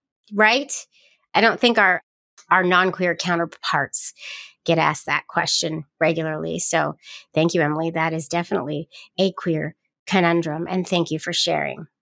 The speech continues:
And that's bullshit. Pardon my French, but that's bullshit. So you go ahead with your bad selves and you keep showing up in whatever bathroom you need to, okay? Tell 'em Jamie said so. <laughs> I'm just kid-, I don't even know. I have my own queer conundrum to share.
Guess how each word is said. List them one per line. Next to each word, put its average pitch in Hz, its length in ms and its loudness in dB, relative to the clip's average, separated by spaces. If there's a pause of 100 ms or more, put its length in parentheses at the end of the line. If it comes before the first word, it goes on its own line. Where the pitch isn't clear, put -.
And 165 100 0
that's 156 200 -2 (200)
bullshit. - 440 -4 (440)
Pardon 160 320 2
my 143 140 -6
French, - 440 -6
but - 100 -10
that's - 280 -10
bullshit. - 440 -4 (500)
So 170 240 2
you 165 180 2
go 214 100 4
ahead 196 240 4
with 170 160 -2
your 165 60 -6
bad 160 260 2
selves 160 420 -4
and 156 120 0
you 165 80 0
keep 190 180 -2
showing 180 300 4
up 170 140 0
in 165 120 0
whatever 170 220 -2
bathroom 170 440 0
you 165 100 2
need 156 260 -2
to, - 180 -10 (260)
okay? 220 440 2 (420)
Tell 233 160 4
'em 214 120 4
Jamie 208 340 4
said 180 280 0
so. - 240 -10 (340)
<laughs> - 360 -12
I'm 175 80 0
just - 380 -8
kid-, - 260 -8
I 175 140 4
don't 151 180 0
even 143 240 -4
know. - 160 -10 (440)
I 262 140 6
have 330 180 4
my 262 180 6
own 254 140 4
queer 262 180 4
conundrum 208 380 2
to 190 120 -4
share. 156 340 0